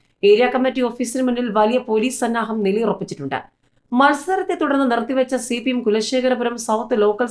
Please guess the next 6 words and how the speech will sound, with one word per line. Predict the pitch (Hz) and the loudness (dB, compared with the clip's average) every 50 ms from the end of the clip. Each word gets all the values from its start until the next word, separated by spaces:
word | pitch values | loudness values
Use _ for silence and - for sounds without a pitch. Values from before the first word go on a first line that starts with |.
| 233 | -4
സമ്മേളനം | 240 214 214 226 226 226 220 175 139 - _ _ _ _ _ _ | -4 -4 -2 -2 -2 -2 -4 -4 -6 -8 _ _ _ _ _ _
സംസ്ഥാന | - - 240 233 233 233 - 277 277 277 277 | -2 0 2 2 2 0 0 0 0 2 2
കമ്മിറ്റി | 262 262 254 254 247 247 240 | 0 0 0 0 -2 -2 -6
അംഗങ്ങളുടെ | 233 233 233 233 233 226 226 220 - | -6 -6 -4 -4 -2 -2 -2 -2 -2
സാന്നിധ്യത്തിൽ | - 208 202 208 214 208 233 220 220 226 214 | 0 0 0 0 0 -2 -4 -4 -2 -2 0
നടത്തിയപ്പോൾ | 202 196 202 196 - 226 214 220 202 160 | 0 0 -2 -2 -2 -2 0 0 0 0